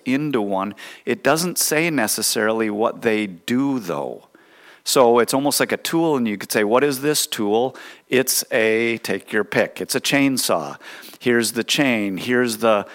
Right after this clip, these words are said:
and you go on and on, the carburetor. What does it do? That's a different thing, and we're gonna talk about that next. So what is it? Well, the parade passing in front of me, the life that I can see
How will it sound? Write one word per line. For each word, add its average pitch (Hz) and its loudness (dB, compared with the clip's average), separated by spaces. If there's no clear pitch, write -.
and 113 -2
you 110 -2
go 104 2
on 110 0
and 113 -2
on, 104 -4
the 95 -8
carburetor. 104 0
What - 0
does 113 2
it 104 -4
do? 117 0
That's 123 4
a 143 2
different 127 0
thing, 101 -2
and 107 0
we're 104 -2
gonna 107 -2
talk 110 0
about 107 -2
that 110 0
next. 107 -6
So 123 2
what 135 0
is 117 0
it? - -10
Well, 127 4
the 117 4
parade 139 2
passing 151 0
in 143 0
front 131 0
of 98 -4
me, 92 -6
the 110 2
life 123 2
that 143 0
I 127 2
can 123 -4
see 143 -4